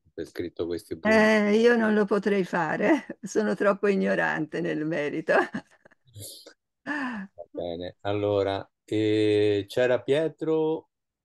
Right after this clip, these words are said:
Speaker 1: Piero, scusa, Piero Mazzinghi? C'è, c'è ancora?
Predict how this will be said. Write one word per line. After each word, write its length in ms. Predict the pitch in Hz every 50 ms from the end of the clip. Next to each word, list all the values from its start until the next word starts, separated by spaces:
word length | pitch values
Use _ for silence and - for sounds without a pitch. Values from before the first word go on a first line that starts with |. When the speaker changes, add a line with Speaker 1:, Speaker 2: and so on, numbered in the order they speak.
| _ _ _ _ _ _ _ _ _ _ _ - 104 92
Speaker 1:
Piero, 420 | - 135 139 139 139 139 143 139
scusa, 360 | 117 - - 117 101 104 107
Piero 300 | 101 - 120 120 120 120
Mazzinghi? 600 | 110 113 110 107 - - 147 147 160 165 160 170 175 _ _ _ _ _ _ _ _ _ _ _
C'è, 240 | - - 95 87 85 - _ _
c'è 140 | - -
ancora? 540 | 95 92 92 92 - 123 127 139 147 160 170